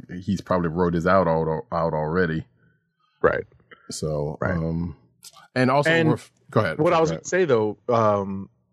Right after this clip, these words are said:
Speaker 2: much like what we were talking about earlier with other Marvel
Speaker 1: <clears throat>
Speaker 2: writers, sometimes they go back and revisit characters that may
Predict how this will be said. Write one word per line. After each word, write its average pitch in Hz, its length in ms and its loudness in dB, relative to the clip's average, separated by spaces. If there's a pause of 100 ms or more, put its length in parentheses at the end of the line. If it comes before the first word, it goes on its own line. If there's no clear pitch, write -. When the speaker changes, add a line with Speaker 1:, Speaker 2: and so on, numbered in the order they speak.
(260)
Speaker 2:
much 123 380 0
like 120 260 2
what 110 220 0
we 110 100 0
were 104 80 0
talking 107 280 -2
about 95 180 0
earlier 107 540 2
with 90 220 -4
other 98 500 2 (240)
Marvel 95 440 2
Speaker 1:
<clears throat> 92 80 0
Speaker 2:
writers, 92 380 2
sometimes 107 380 -2
they 104 80 4
go 98 180 2
back 95 260 0
and 85 140 -2
revisit 95 520 2
characters 98 560 2
that 85 180 0
may 92 380 4